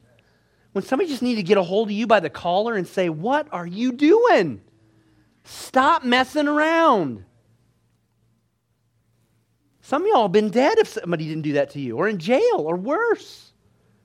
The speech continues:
That's the season and the time we live in. God is flexing and showing off.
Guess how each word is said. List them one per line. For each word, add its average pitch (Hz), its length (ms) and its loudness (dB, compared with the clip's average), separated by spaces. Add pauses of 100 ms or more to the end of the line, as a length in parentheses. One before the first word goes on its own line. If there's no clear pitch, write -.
(3750)
That's 180 200 0
the 151 120 -12
season 147 300 -8
and 127 120 -6
the 107 60 -12
time 131 180 -4
we 120 80 -10
live 123 180 -8
in. 85 120 -20 (1000)
God 156 220 0
is 143 120 -8
flexing 151 600 -4
and 113 100 -12
showing 135 460 -6
off. 98 240 -14